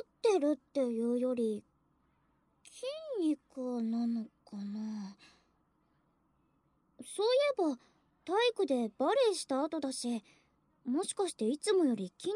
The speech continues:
肉も疲れてる？マッサージよりストレッチで体伸ばした方がいいかも。私、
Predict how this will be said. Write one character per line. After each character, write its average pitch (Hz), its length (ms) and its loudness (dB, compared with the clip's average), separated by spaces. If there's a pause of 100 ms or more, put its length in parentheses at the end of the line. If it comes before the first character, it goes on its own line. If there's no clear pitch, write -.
(100)
肉 311 160 -4
も 202 240 -2
疲 - 100 -16 (160)
れ 587 160 2
て 254 140 -2
る？ 190 80 -8 (1700)
マ 311 140 2
ッ 453 60 -2
サ - 60 -8
ー 659 240 4
ジ 523 60 10
よ 392 100 8
り 294 180 4 (240)
ス - 160 -12
ト 427 140 2
レ 494 80 6
ッ 508 60 0
チ 415 120 0
で 294 160 2
体 302 400 0
伸 370 140 4
ば 427 100 4
し - 80 -6
た 480 80 -2
方 320 220 0
が 220 160 -2
い 208 100 -4
い 392 180 2
か 539 160 0
も。 226 300 -2 (1800)
私、 254 380 2